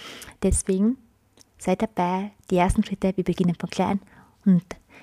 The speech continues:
ganz, ganz weit nach oben. Ja, ich hoffe, die heutige Podcast-Folge hat dir gefallen. Jetzt wird es immer jeden Sonntag um elf Uhr eine neue Podcast-Folge geben. Ähm, ru-, Themen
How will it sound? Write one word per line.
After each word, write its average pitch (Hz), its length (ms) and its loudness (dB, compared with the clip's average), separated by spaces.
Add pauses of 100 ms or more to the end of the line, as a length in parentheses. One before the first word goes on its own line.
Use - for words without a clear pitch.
(560)
ganz, 185 400 0
ganz 180 360 -6
weit 170 260 -6
nach 170 200 -4
oben. 180 320 0 (680)
Ja, 294 440 6
ich - 220 -6
hoffe, 285 460 0
die 226 100 2
heutige 208 360 4 (120)
Podcast-Folge 175 1040 -2
hat 196 200 -2
dir 202 80 4
gefallen. 180 640 0 (220)
Jetzt 233 160 6
wird 226 100 0
es 220 100 4
immer 202 300 4
jeden 226 300 4
Sonntag 196 680 -4 (880)
um 185 140 2
elf 180 300 0
Uhr 185 160 4
eine 185 140 4
neue 175 200 4
Podcast-Folge - 720 0
geben. 196 420 0 (800)
Ähm, 190 380 -4 (1080)
ru-, 226 160 -2
Themen 202 400 4